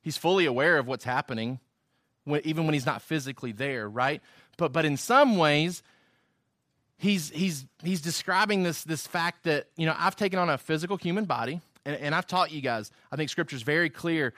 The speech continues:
that's, that's never changing moving forward, right? We, we can go to the, the Greek words in, in Philippians chapter two, but what it, what it teaches there is that Jesus was not always human before that first Christmas,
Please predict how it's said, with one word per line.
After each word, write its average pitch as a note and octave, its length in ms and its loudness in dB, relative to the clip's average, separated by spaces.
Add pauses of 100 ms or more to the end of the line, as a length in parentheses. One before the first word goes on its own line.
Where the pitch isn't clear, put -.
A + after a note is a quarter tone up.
(240)
that's, - 240 0
that's E3 280 -2
never C#3+ 440 2
changing C3+ 580 -4
moving A#2 280 -4
forward, G#2 420 -12 (380)
right? B2 240 -4
We, C#3+ 180 -6
we E3 80 -4
can E3+ 100 -4
go F3 180 6
to E3 80 2
the, C#3+ 200 2 (220)
the D3 100 -4
Greek D3 480 -2
words D#3 600 2
in, C#3+ 160 0
in C3+ 220 0
Philippians C#3 520 -2
chapter D3 300 0
two, D#3+ 260 0 (260)
but D3 100 -2
what F3+ 140 4
it, D3 120 -2 (160)
what F#3 160 2
it F3 100 -4
teaches F#3+ 360 2
there C#3+ 200 4
is C3+ 100 0
that C3+ 140 0
Jesus F#3 480 0
was D3 220 0
not C#3+ 440 4
always F#3+ 480 4
human D#3+ 600 2 (1200)
before E3+ 640 2 (120)
that D#3+ 180 0
first D#3+ 240 0
Christmas, A#2+ 500 -6